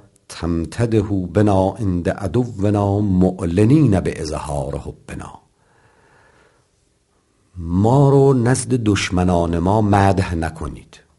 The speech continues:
و اظهار محبت رو نسبت به ما آشکار نکنید. «فتذللوا انفسکم عند سلطانکم»، جایی که قدرت و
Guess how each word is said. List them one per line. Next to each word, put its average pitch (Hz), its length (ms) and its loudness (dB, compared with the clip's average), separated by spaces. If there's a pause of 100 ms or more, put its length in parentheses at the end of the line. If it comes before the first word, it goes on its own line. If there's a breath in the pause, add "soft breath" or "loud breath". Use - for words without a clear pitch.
(600)
و - 40 -14 (760)
اظهار 85 520 0
محبت 90 760 -2
رو 117 400 -2 (680 loud breath)
نسبت 82 420 -4
به 76 160 -4
ما 110 540 2 (100)
آشکار 90 760 0
نکنید. 85 600 -6 (140)
«فتذللوا 120 1120 0
انفسکم 107 840 0
عند 87 340 -4
سلطانکم»، - 880 -10 (1000 soft breath)
جایی 95 320 2
که 95 340 -4
قدرت 107 680 0 (640 soft breath)
و 80 320 0